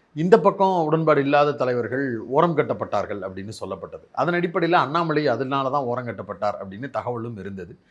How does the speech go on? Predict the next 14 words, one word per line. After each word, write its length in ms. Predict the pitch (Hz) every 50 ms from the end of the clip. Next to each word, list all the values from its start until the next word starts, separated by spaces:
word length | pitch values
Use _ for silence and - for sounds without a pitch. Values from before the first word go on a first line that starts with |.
| _ _ _ _
திடீரென்று 440 | _ 196 190 226 208 202 180 175 160
நேத்து 260 | 151 147 151 151 147
பத்திரிகையாளர் 560 | 117 127 123 135 147 139 143 131 123 110 - -
சந்திப்புல 400 | 113 107 110 98 98 104 117 117 113 101 95 85 85 87 - _ _ _ _ _ _ _ _ _
கூட்டணி 300 | _ 196 190 196 185 175
ஆட்சி 260 | 156 139 131 - - 127
தான் 140 | 143 139
தமிழ்நாட்டுல 500 | - 123 123 135 135 131 123 113 113 107
வரும்ன்றதுல 640 | 101 104 107 113 113 113 101 110 107 101 104 104 101 104
உங்களுடைய 440 | 101 98 104 107 110 107 107 104
ஒப்பீனியன் 380 | 98 98 - 131 127 120 104 98
என்னன்னு 300 | 95 98 104 104 107 101
அண்ணாமலைகிட்ட 460 | 98 104 107 107 104 98 87 82 87 87
கேட்கறதுக்கு, 560 | 92 92 85 87 87 82 87 87 110 113